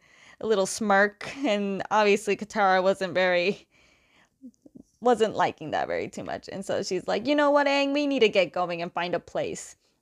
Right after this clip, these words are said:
And of course, the other co-president hears, and she's like, "Oh my God, if you're looking for a place,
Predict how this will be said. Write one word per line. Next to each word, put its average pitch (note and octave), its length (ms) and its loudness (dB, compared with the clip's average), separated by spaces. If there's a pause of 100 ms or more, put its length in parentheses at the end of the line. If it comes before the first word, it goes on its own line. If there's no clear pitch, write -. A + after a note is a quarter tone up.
And G#3 100 -2
of G#3 120 -2
course, C4+ 280 2
the B3 140 2
other A3 160 4
co-president G3+ 640 -2
hears, F#3 360 -4
and F#3 300 -6
she's G#3 220 -4
like, G#3 180 0
"Oh C#4 60 -6
my D4+ 180 0
God, C#4+ 360 4
if G#3 140 -4
you're A#3+ 100 4
looking C4+ 260 -4
for A#3 180 0
a G3 60 0
place, D4 480 -4